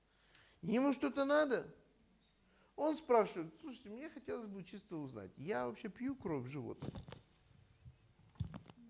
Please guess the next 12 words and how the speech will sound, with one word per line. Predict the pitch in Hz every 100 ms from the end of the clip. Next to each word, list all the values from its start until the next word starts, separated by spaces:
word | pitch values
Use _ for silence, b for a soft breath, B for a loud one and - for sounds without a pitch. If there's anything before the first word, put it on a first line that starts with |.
| - - - -
Не, | 117 139 131
не | 170
пьет, | 185 123 101 101
да? | 175 254 330 - - B B B -
<laughs> | 143 196 151 127 120
Простите, | 170 170 156 147 -
он, | 185 185
может | 190 175
быть, | 160 165 170
ест | 190 190
их | 196 -
мясо? | 381 392